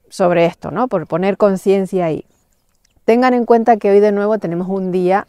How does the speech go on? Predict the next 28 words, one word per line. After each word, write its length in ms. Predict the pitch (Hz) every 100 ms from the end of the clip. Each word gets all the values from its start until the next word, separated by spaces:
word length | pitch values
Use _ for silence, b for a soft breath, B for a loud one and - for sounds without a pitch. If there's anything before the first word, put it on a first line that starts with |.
| _
y 140 | 175 170
un 140 | 170
mes 200 | 180 185
yin, 440 | 180 226 220 151 - _ _ _ -
es 140 | 165
la 100 | 165
energía 420 | 175 175 165 196 190
más 140 | 196
introspectiva. 760 | 202 196 196 185 - 160 - - _ _
Además, 360 | 175 175 208 247
el 100 | 202
conejo 420 | - 196 247 254
tiene 260 | 240 240 233
tendencia 600 | 208 196 208 226 233 226
a 240 | - 196
la 120 | 180
observación, 840 | 165 - 165 147 151 185 220 247 - b b b b -
al 220 | - 151
análisis, 760 | - 170 226 247 233 - 240 240
así 240 | 175 202
que 140 | 214
podemos 320 | 196 196 220 240
aprovechar 600 | 233 214 196 208 214 - _ _ _ _ 220
y 120 | 214
buscar 540 | 202 202 - 214 220 -
consejo 680 | 175 160 - 247 - 240 -
o 180 | 202 254 _
reflexionar 880 | 165 160 - 160 - 139 147 175 247